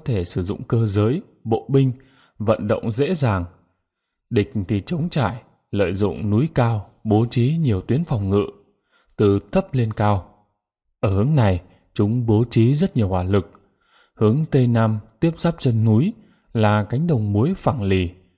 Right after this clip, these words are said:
không có vật che khuất. Che đỡ, nếu tấn công hướng đó, địch trong công sự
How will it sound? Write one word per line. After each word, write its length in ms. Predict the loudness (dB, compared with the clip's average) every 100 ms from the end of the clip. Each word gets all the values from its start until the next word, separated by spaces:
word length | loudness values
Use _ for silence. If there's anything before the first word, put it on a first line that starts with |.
| _
không 380 | -2 2 2 0
có 100 | -2
vật 180 | -2 -4
che 160 | -4 -4
khuất. 240 | -2 -4 -4 _ _ _ _ _ _ _ _ _
Che 200 | 0 2
đỡ, 320 | 2 0 0 -4 -12 _
nếu 480 | 0 2 4 4 0 0
tấn 200 | -2 0
công 260 | 2 2 2
hướng 200 | 0 2
đó, 300 | 2 2 -2 -14 _ _ _ 0
địch 200 | 0 2
trong 160 | -2 0
công 200 | -2 0
sự 280 | 0 0